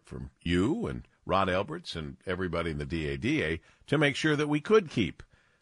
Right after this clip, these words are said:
uh, the North American International Auto Show in Detroit. And, uh, and it, I think it's extremely important. It's a very,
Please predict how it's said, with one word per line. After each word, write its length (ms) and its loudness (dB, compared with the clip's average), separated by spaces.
uh, 320 -4
the 120 0
North 220 2
American 420 0
International 720 -2
Auto 260 -2
Show 300 -2
in 80 -2
Detroit. 460 -6
And, 320 0
uh, 180 2
and 320 0
it, 180 -4
I 140 4
think 220 -2
it's 160 -6
extremely 920 0
important. 680 -4
It's 240 -4
a 60 0
very, 500 2